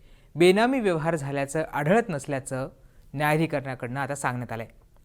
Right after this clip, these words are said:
त्यामुळे न्यायाधिकरणाने अजित पवार आणि त्यांच्या कुटुंबियांशी संबंधित संपत्ती मुक्त करण्याचे आदेश आयकर विभागाला दिलेत. पाच नोव्हेंबरला पार पडलेल्या सुनावणीमध्ये न्यायाधिकरणाने हा निर्णय दिलेला आहे.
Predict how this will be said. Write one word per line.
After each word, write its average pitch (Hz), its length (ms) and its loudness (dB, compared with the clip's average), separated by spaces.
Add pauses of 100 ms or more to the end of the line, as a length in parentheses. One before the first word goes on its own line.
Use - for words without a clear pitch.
(320)
त्यामुळे 202 220 8
न्यायाधिकरणाने 180 720 2
अजित 160 220 0
पवार 165 340 -2
आणि 151 140 -4
त्यांच्या 143 260 -4
कुटुंबियांशी 143 600 -6
संबंधित 139 460 -6
संपत्ती 135 600 -6 (500)
मुक्त 185 320 2
करण्याचे 139 460 -2
आदेश 135 500 -2 (180)
आयकर 147 280 0
विभागाला 120 440 -4
दिलेत. 113 260 -8 (840)
पाच 208 260 6
नोव्हेंबरला 196 440 4
पार 160 240 4
पडलेल्या 160 420 0
सुनावणीमध्ये 143 760 -4
न्यायाधिकरणाने 135 920 -4 (200)
हा 131 60 -4
निर्णय 135 380 -6 (120)
दिलेला 120 320 -4
आहे. 113 80 -8